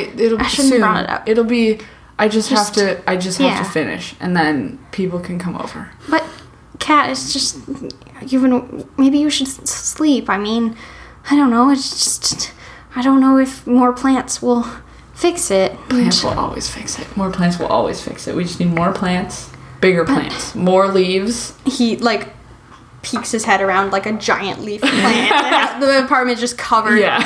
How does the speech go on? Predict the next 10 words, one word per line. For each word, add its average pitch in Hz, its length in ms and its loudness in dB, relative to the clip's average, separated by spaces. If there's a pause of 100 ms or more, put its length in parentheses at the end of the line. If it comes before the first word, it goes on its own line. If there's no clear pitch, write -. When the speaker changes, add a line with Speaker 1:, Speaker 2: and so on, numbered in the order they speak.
(240)
Speaker 2:
in 254 100 0
plants. 240 240 0
He's 277 140 -4
like, 320 40 -4
"Well, 339 280 2
Kat, 311 400 -4
I 240 120 -4
just, - 380 -8 (540)
it 269 160 -2 (180)
just, 247 380 -6